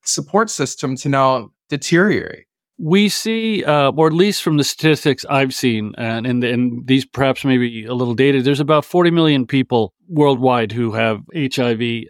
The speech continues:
Speaker 2: And we've also seen infection rates decrease in the U S, at, at, at least recently, in the last seven or eight years.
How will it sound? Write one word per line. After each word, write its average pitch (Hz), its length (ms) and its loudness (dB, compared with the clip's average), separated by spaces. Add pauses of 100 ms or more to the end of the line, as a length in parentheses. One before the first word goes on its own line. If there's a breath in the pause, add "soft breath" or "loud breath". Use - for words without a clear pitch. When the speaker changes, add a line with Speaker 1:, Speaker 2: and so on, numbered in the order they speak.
Speaker 2:
And 165 240 0
we've 180 200 2
also 226 280 2
seen 196 340 -2
infection 160 560 0
rates 139 260 2
decrease 147 480 0
in 131 120 2
the 127 80 2
U 120 200 2
S, - 360 -2 (160)
at, 131 180 -12
at, 127 140 -12 (320)
at 147 100 -4
least 147 340 0 (220)
recently, 120 720 0
in 131 140 0
the 127 80 4
last 127 280 0
seven 123 180 2
or 117 140 0
eight 110 180 -6
years. 110 300 -8